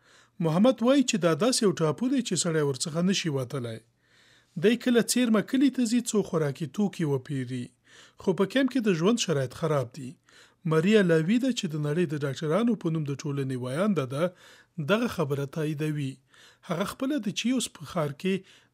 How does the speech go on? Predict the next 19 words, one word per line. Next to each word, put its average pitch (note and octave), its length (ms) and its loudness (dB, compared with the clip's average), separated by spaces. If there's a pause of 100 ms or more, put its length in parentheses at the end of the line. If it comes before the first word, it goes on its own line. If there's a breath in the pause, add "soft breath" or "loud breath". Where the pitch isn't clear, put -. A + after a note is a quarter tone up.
د E3 200 0
سودا G#3 400 0 (100)
په G#3+ 140 2
نوم G3+ 200 4
کمپ F3+ 200 0
کې C#3+ 180 -4
حاضره C#3+ 420 -2
ده G3 140 2
او D3+ 80 0
وایي D3 240 -4
چې F#3+ 180 -2 (460 loud breath)
په F#3 160 0
نورو C#4+ 260 2
کمپونو A3+ 380 2
کې F#3+ 200 -2
وضع D3 300 -2
هم D#3+ 160 -4
همدغسې D#3+ 640 -2
ده. A#2+ 100 -6